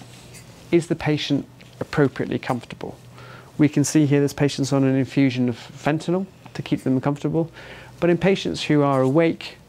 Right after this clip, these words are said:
make sure you consider whether or not they need simple analgesia such as paracetamol or stronger, um, medication as in discussion with, uh, a, a member of the intensive care team.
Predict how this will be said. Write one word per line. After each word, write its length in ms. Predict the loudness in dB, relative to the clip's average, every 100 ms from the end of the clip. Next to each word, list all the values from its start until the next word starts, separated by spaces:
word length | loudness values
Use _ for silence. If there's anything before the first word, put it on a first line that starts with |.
| -8
make 180 | -2 -2
sure 200 | -2 0
you 100 | -2
consider 480 | 0 -4 -2 -2 0
whether 240 | 0 0
or 80 | 0
not 200 | 0 -2
they 120 | -2
need 300 | 0 0 -2 -6 -20 -20 -20 -10
simple 400 | -2 -2 2 2
analgesia 580 | 4 2 2 2 0
such 200 | -2 -4
as 80 | -6
paracetamol 760 | -4 -4 -2 -6 -4 -2 -2 -4 -12 -18 -16 -2
or 120 | -2
stronger, 560 | -2 0 2 2 0 -4 -6 -20 -16 -14 -14 -6
um, 440 | -2 -2 -2 -2
medication 600 | -4 -4 -6 -6 -4 -6 -4
as 380 | -6 -6 -8 -16 -20 -6
in 140 | -2
discussion 440 | -2 -2 -6 -4 -4
with, 220 | -4 -6
uh, 60 | -6
a, 520 | -6 -6 -8 -8 -10 -12 -14 -6
a 100 | -2
member 220 | 0 0
of 60 |
the 60 | -2
intensive 320 | -4 -4 -6
care 140 | -10 -12
team. 160 | -12